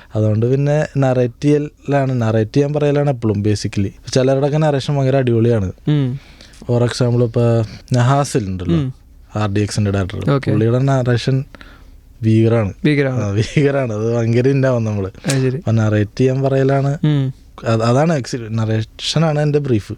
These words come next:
Speaker 2: ഓക്കെ. ആർ ഡി എക്സ് നറേറ്റ് ചെയ്തപ്പോഴും I Am Game നറേറ്റ് ചെയ്തപ്പോഴും നഹാസിന്റെ നറേഷനിൽ മാറ്റം
Speaker 1: ഇല്ല,
Speaker 2: വന്നിട്ടുണ്ടോ?
Speaker 1: ഒരു മാറ്റവും ഇല്ല.
Speaker 2: ഒരു
Speaker 1: അന്ന്
Speaker 2: മാറ്റവും ഇല്ല.
Speaker 1: എത്ര അടിപൊളിയാണോ അത്ര അടിപൊളിയായിട്ട്
Speaker 2: ആണ്.
Speaker 1: എടുക്കുള്ളൂ. കൂടിയിട്ടുണ്ടെങ്കിലുള്ളത്. <laughs> ഇപ്പൊ കുറച്ചുകൂടി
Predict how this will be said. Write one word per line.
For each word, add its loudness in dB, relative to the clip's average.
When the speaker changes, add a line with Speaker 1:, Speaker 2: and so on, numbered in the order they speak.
Speaker 2:
ഓക്കെ. 0
ആർ 0
ഡി 0
എക്സ് -2
നറേറ്റ് 0
ചെയ്തപ്പോഴും 0
I -2
Am -2
Game 0
നറേറ്റ് 0
ചെയ്തപ്പോഴും 0
നഹാസിന്റെ 0
നറേഷനിൽ 0
മാറ്റം 0
Speaker 1:
ഇല്ല, 0
Speaker 2:
വന്നിട്ടുണ്ടോ? 2
Speaker 1:
ഒരു -2
മാറ്റവും -2
ഇല്ല. -2
Speaker 2:
ഒരു -4
Speaker 1:
അന്ന് 2
Speaker 2:
മാറ്റവും 0
ഇല്ല. -2
Speaker 1:
എത്ര 0
അടിപൊളിയാണോ 2
അത്ര -2
അടിപൊളിയായിട്ട് 2
Speaker 2:
ആണ്. -
Speaker 1:
എടുക്കുള്ളൂ. 0
കൂടിയിട്ടുണ്ടെങ്കിലുള്ളത്. 2
<laughs> -2
ഇപ്പൊ -4
കുറച്ചുകൂടി 0